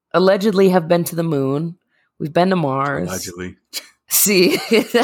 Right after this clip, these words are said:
Speaker 1: I almost strike a chord with some people. <laughs>
Speaker 2: Allegedly. I think it's
Speaker 1: I've
Speaker 2: real.
Speaker 1: watched some convincing. I think we landed on the moon too. But
Speaker 2: I,
Speaker 1: there, I
Speaker 2: I've
Speaker 1: have
Speaker 2: done
Speaker 1: seen some
Speaker 2: security
Speaker 1: convincing
Speaker 2: at,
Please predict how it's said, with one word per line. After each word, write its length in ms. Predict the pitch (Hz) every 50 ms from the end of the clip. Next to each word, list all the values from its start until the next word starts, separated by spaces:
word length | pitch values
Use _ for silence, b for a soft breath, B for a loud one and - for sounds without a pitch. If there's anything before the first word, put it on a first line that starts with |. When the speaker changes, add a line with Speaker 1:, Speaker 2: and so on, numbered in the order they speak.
| 233 -
Speaker 1:
I 80 | - 190 170
almost 380 | 165 165 165 151 160 - - - -
strike 340 | - - - - 165 147 147 147
a 60 | 139
chord 320 | - - 151 143 151 147 156
with 120 | 147 156
some 240 | - - 151 147 151
people. 380 | - - 135 156 - - 151 147
<laughs> 640 | 139 151 147 143 - - - - - - - 202 214
Speaker 2:
Allegedly. 840 | 320 117 113 113 - 120 120 127 123 120 120 120 117 117 113 117 120
I 160 | 120 143 170
think 220 | 165 160 143 120
it's 140 | 113 107 -
Speaker 1:
I've 160 | 208 240 254 220
Speaker 2:
real. 80 | 208
Speaker 1:
watched 200 | 214 214 226 226 - -
some 240 | - 196 180 165 160
convincing. 680 | - - - 190 170 156 151 147 165 185 196 202 - - - B B B B
I 160 | - 214 247 247
think 240 | 247 214 180 160
we 120 | 156 156 147
landed 280 | 147 139 135 120 120
on 140 | 127 117 117
the 40 | 123
moon 280 | 110 110 110 117 131 -
too. 360 | - 127 120 120 - - - _ -
But 100 | 165 165
Speaker 2:
I, 120 | - 160 185
Speaker 1:
there, 120 | 214 220
I 160 | - - 151
Speaker 2:
I've 80 | 202 208
Speaker 1:
have 80 | 220
Speaker 2:
done 220 | 151 151 151 151 147
Speaker 1:
seen 140 | 147 143 131
some 120 | 156 156
Speaker 2:
security 600 | 147 120 - - - 143 143 147 147 135 117 117
Speaker 1:
convincing 420 | 156 160 160 160 - - - 147 135
Speaker 2:
at, 400 | 110 110 107 110 113 120 139